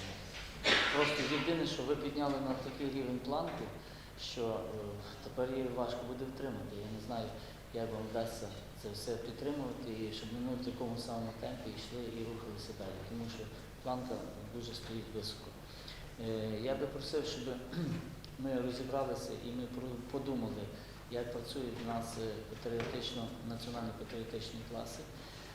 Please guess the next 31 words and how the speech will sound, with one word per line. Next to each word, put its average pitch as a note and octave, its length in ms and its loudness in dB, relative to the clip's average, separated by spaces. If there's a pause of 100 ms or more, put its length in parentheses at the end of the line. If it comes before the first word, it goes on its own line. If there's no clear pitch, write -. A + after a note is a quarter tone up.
(360)
е, A2 220 2
як B2 200 6
у - 20 4
нас C3 280 4
працює A#2+ 580 -2
спортивний A#2 580 -2 (100)
клас, - 340 2 (560)
тому B2+ 160 0
що B2 140 -2 (120)
це, B2+ 140 4
е, A#2 60 4 (440)
ми C3 120 6
вперше - 560 4
це B2 60 0 (100)
зробили A#2 420 0
в A#2 120 0
Україні, B2+ 480 0 (140)
і A2 80 -2
я A#2 80 0 (100)
хотів A#2 340 -4
би A2+ 80 0 (120)
мати A2+ 220 -2
якийсь G#2+ 380 -4 (480)
вже A2 340 2
результат A2+ 440 0 (140)
більш-менш, A2+ 440 -4
е, - 280 -6 (840)
ну, D3 120 2 (680)
хоча C#3 240 2
б C3 160 2
проміжковий. A#2 600 0